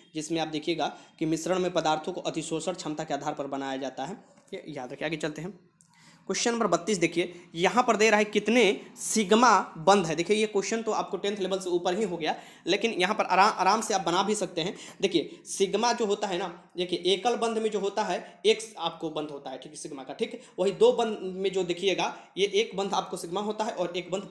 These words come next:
पाई होता है। तो यहाँ पर जो बंध दिया हुआ है उसके according आप बनाइएगा, तो इसका आंसर आ जाएगा नौ, नौ आ जाएगा, इसे आप बना सकते हैं।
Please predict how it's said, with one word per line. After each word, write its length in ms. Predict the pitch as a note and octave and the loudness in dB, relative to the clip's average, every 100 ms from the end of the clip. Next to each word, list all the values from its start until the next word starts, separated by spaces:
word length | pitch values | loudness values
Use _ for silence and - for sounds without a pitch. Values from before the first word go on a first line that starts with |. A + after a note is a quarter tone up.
| - | -2
पाई 180 | D#3+ E3 | 0 0
होता 220 | - C3+ | -2 -10
है। 80 | C3+ | -12
तो 100 | D3+ | -10
यहाँ 160 | D#3 E3+ | -8 -6
पर 120 | F3 | -6
जो 100 | F3+ | -4
बंध 240 | E3 G#3+ F3+ | -4 -4 -4
दिया 200 | F3 F3+ | -4 -2
हुआ 180 | E3 | -2
है 80 | F3+ | -4
उसके 260 | F3 - E3+ | -6 -6 -6
according 300 | E3 F#3+ E3 | -4 -4 -6
आप 120 | D#3+ | -8
बनाइएगा, 400 | D3+ D#3 E3 D#3 | -6 -2 0 -2
तो 360 | - - - F3 | -8 -18 -6 -6
इसका 200 | F3 E3+ | -2 -2
आंसर 200 | E3 F3+ | -2 -4
आ 120 | D#3 | -4
जाएगा 280 | D3+ F#3+ - - _ _ | -2 -4 -6 -18 _ _
नौ, 440 | D3+ D#3+ C#3+ - - | -6 -2 -2 -6 -8
नौ 160 | D#3 F#3+ | -2 0
आ 120 | E3+ | 0
जाएगा, 280 | E3+ D#3+ G#3+ | 0 -2 -4
इसे 220 | F3 F3 | -6 -6
आप 280 | D3+ - - | -6 -8 -16
बना 200 | - E3 E3+ | -8 -6 -4
सकते 240 | E3+ E3+ | -6 -8
हैं। 120 | C4 | -10